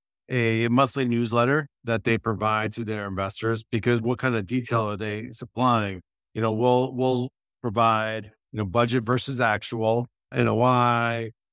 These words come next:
on, uh, income, on expenses. It never matches perfectly. You know, it's not like a straight rocket ship of, of, of N O I, you know, going, going up. I wish it did.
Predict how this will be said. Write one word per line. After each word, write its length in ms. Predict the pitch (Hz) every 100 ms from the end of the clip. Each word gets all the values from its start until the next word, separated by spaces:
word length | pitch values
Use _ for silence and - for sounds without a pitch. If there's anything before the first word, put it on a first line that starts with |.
| _
on, 640 | 107 104 101 101 98 95 98 -
uh, 120 | 117 127
income, 560 | 139 127 127 123 120 113
on 160 | 101
expenses. 920 | 95 - 131 131 - 127 120 117 101 - _ _ _ _ _ _
It 160 | 156 156
never 300 | 208 156 139
matches 440 | 131 123 107 110
perfectly. 800 | - 123 110 113 107 101 98 95 _
You 100 | 113
know, 120 | 120
it's 180 | 117 -
not 160 | 143 131
like 140 | 117
a 60 | 110
straight 360 | - 143 147
rocket 400 | 123 123 110 127
ship 280 | - 151 123
of, 220 | 131 117 104 -
of, 260 | 135 120 98 _
of 200 | - 131
N 160 | 139 131
O 140 | 127
I, 300 | 120 120 120 147
you 100 | 135
know, 180 | 117 107
going, 500 | 107 127 117 113 110
going 260 | 120 123 120
up. 140 | 127
I 60 | 120
wish 240 | 117 110
it 80 | 113
did. 320 | 143 151 117